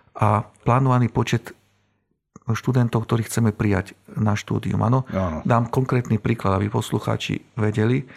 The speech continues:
Speaker 1: Napríklad, keď s-, e, sme v rokoch dvetisíc desať až dvetisíc dvanásť prijímali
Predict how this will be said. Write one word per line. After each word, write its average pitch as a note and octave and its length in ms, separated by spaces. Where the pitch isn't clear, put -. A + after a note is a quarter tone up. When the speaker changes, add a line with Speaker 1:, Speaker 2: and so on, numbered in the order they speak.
Speaker 1:
Napríklad, A2 440
keď C3 160
s-, - 160
e, G#2+ 260
sme A2+ 180
v A2+ 80
rokoch A#2+ 240
dvetisíc A2+ 800
desať A#2 560
až G2 100
dvetisíc A2+ 580
dvanásť A2 520
prijímali A2+ 640